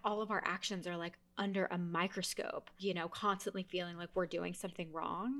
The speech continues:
I've been thinking about this a lot lately because my therapist had brought this up a couple months ago, and she said that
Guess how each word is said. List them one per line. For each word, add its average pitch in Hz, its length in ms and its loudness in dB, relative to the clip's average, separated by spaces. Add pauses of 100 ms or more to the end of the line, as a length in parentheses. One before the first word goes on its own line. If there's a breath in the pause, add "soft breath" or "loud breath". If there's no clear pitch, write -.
(120)
I've 214 160 2
been 208 100 -2
thinking 214 300 2
about 180 180 4
this 185 160 -2
a 180 60 -4
lot 175 260 6
lately 185 240 2
because 180 320 -4
my - 80 -2 (100)
therapist 277 440 0
had 175 80 -2
brought - 260 0
this - 160 -2
up 185 140 2
a 190 40 -4
couple 180 280 -4
months 208 240 0
ago, 175 400 0
and 180 120 -2
she 190 200 0
said 185 260 -2
that 185 220 2